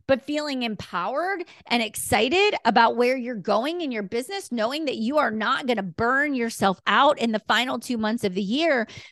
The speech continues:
the Leadership Mastermind is, is a great investment for you. And I would run, not walk, to fill out the application because it is by application only. I only accept fifteen students to the mastermind.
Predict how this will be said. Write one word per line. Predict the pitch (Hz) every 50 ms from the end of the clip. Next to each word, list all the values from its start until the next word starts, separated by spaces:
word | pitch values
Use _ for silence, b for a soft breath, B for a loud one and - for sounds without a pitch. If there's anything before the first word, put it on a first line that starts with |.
| B _ _ -
the | 254 254
Leadership | 254 277 339 359 415 381 - 311 247
Mastermind | - - 220 254 269 254 247 214 175 175 175
is, | 170 175 175 - - -
is | 220 208 185
a | 196 190
great | 185 - 233 240 226 233 269 311 302 311 311 - -
investment | 277 247 233 202 196 247 - - 254 240 - - -
for | 220 208
you. | 208 190 202 214 202 190
And | - 214 214
I | 254 294
would | 269 269 240 202 190 b b b b _ -
run, | 190 214 233 269 302 349 370 349 294 220 180 165 165 - _ _
not | - 214 233 240 233 - -
walk, | 202 202 190 175 160 - _ - - - _ _
to | - - 226
fill | - - 240 226 220
out | 220 214 220 - -
the | 226 226 -
application | 196 - - - 202 - 220 202 190 - 151 170
because | 180 190 - 240 202 233
it | 269 247 _
is | - 302 302 311 320 320 269 -
by | - 302 294 -
application | - 226 226 - - 240 - - 220 208 214 - 220 202 - - -
only. | - 220 208 196 190 175 - -
I | 196 196 196 208 190 B B B B B
only | - 269 320 370 359 339 320
accept | 294 - - 254 233 - _ -
fifteen | 277 262 _ - 269 262 240 233
students | - - 240 220 202 220 240 -
to | - 233
the | 254
mastermind. | 233 208 196 220 - - 208 190 170 175 208 277 -